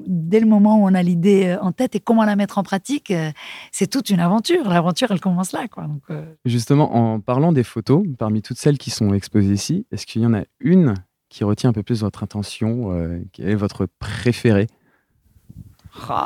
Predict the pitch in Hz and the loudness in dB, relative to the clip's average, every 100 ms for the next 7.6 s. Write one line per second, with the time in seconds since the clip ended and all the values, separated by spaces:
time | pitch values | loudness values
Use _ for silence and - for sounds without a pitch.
0 | - 156 - 160 - 147 - - - - | -4 -8 -8 -6 -6 -4 -4 -6 -6 -6
1 | - - - 151 117 180 - - - - | -6 -6 2 2 4 2 0 -6 -8 -8
2 | - - 220 240 226 196 175 214 190 175 | -6 -2 2 4 4 2 2 2 4 2
3 | 180 - 196 208 190 196 180 170 160 185 | 2 4 2 4 2 2 2 0 0 2
4 | 185 190 180 175 196 - 165 - 165 202 | 4 4 2 -2 -8 -4 -4 0 2 2
5 | 180 143 143 143 147 151 - 233 226 160 | 2 0 -2 -2 -2 -2 0 2 2 2
6 | 135 135 - - - - - - 151 139 | -2 -6 -12 -18 -18 -18 -20 -4 0 0
7 | - 185 - 156 143 139 | 2 0 0 -4 -2 -4